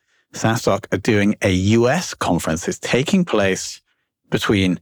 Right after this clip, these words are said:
May the thirty-first, twenty twenty-three, so roughly six weeks from the release of this episode, and June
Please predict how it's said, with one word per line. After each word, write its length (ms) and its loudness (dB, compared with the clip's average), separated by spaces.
May 320 2
the 180 -2
thirty-first, 720 -2
twenty 180 0
twenty-three, 540 0
so 220 0
roughly 340 -2
six 260 -4
weeks 220 -2
from 280 0
the 120 0
release 400 -2
of 80 -2
this 200 0
episode, 480 -2
and 220 0
June 460 2